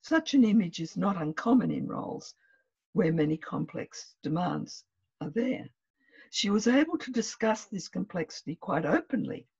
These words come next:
and had drawn the role quite consciously in this way. However, she had not drawn any features on her face. Was this surprising?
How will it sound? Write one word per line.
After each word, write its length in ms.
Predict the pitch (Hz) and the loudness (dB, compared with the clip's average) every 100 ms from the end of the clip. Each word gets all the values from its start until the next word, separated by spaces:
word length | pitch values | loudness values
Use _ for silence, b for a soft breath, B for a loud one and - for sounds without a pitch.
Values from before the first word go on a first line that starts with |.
| _ _ - | _ _ 2
and 120 | 247 | 4
had 180 | 254 - | 4 4
drawn 340 | 294 294 254 | 6 8 8
the 100 | - | 4
role 260 | - - - | -4 -8 -6
quite 300 | - 196 - | 0 -2 -2
consciously 680 | 175 - - - - - | -6 -6 -6 -14 -12 -10
in 120 | - 156 | -8 -10
this 220 | - - | -12 -12
way. 360 | - - - _ _ _ _ b b b | -10 -10 -12 _ _ _ _ b b b
However, 460 | - 269 269 269 269 | 2 8 8 8 2
she 180 | - 247 | 0 0
had 140 | 220 | 6
not 280 | 294 - - | 4 4 -6
drawn 280 | 202 190 180 | -2 0 0
any 200 | 180 233 | 0 -2
features 580 | - 320 302 - 226 - | 0 2 2 2 -6 -4
on 160 | 151 | -8
her 180 | 151 - - | -8 -14 -12
face. 400 | 127 113 - - _ _ _ _ _ _ - | -14 -14 -20 -20 _ _ _ _ _ _ -10
Was 260 | 180 120 - | -8 -6 -6
this 160 | 143 | -8
surprising? 760 | - 170 - 180 185 208 311 | -8 -14 -6 -4 -4 -4 -6